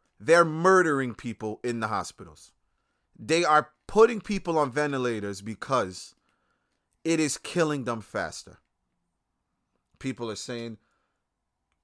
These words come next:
"My God, coronavirus is killing two thousand people a day." You know, growing up, <sighs> ah,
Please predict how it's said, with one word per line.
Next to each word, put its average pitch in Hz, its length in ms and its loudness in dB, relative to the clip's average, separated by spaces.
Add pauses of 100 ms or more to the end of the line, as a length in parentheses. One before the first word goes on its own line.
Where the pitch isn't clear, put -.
"My 156 260 -6 (100)
God, 110 340 -10
coronavirus 107 800 -12
is 92 100 -20
killing 113 460 -14 (840)
two 180 200 -8
thousand 123 340 -6
people 98 360 -18
a 85 60 -18
day." - 300 -20 (1700)
You 143 100 -10
know, 226 140 -4
growing 190 560 -2
up, 135 240 -4 (320)
<sighs> - 300 6
ah, - 200 -6